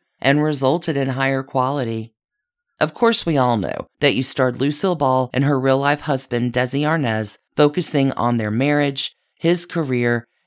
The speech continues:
and her day-to-day antics, which almost always included her best friend, Ethel. What we may not know is their marriage was controversial because it was considered to be an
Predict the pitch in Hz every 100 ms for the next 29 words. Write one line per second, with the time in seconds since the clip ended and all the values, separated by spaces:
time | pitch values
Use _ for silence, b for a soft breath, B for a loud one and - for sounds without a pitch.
0 | - 120 131 151 135 127 131 135 131 123
1 | - 170 185 170 - 127 - - 147 139
2 | - _ _ - - 185 208 202 - 156
3 | 156 165 156 139 - 131 127 120 123 120
4 | 120 - - 117 113 - 120 135 113 107
5 | 113 _ _ _ _ _ _ _ _ _
6 | - 208 220 208 185 180 214 - 147 131
7 | 131 127 147 143 139 160 190 147 143 139
8 | 123 - _ _ - 175 233 190 123 135
9 | 190 - 50 50 - _ - 147 170 175
10 | 160 156 180 156 - 160 165 151 - 143
11 | 151 147